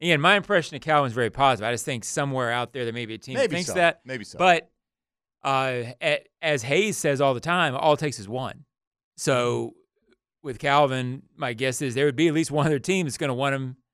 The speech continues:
Speaker 1: very badly because he can beat one-on-one coverage and he can,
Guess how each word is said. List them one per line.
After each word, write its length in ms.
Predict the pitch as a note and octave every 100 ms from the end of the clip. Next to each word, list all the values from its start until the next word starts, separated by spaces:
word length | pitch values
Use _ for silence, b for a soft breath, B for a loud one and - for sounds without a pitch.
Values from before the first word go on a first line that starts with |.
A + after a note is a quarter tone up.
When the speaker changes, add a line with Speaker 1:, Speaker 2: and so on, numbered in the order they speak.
| _ _ _ _ -
Speaker 1:
very 200 | D3 C#3
badly 360 | C#3 E3 D3+
because 320 | C3 C3+ C#3+ A2
he 140 | C#3
can 120 | D3+
beat 160 | B2+ D3
one-on-one 460 | C3+ C3+ C3 C#3
coverage 440 | C3 A#2 B2+ D#3 C#3+
and 100 | C3
he 160 | A2+ B2+
can, 360 | C#3+ B2 B2+